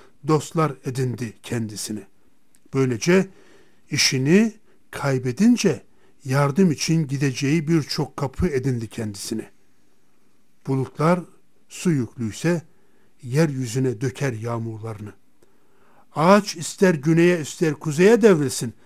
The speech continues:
devrildiği yerde kalır. Eğer yağmur yağacaksa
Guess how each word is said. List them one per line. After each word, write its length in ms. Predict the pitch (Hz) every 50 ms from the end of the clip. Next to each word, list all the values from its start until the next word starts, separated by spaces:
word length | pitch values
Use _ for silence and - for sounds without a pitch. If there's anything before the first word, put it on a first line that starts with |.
| - - - - - - - - 143
devrildiği 540 | 151 160 160 156 156 151 143 147 151 147 135
yerde 260 | 135 139 127 131 131
kalır. 420 | - - 151 160 160 - - - - - - - - - - - - - - - - - - - - - - - - - - - -
Eğer 320 | 117 139 151 160 160 135
yağmur 460 | 127 131 131 139 143 143 156 170 160
yağacaksa 760 | 147 139 131 131 131 123 117 139 117 107 - - 185 202 190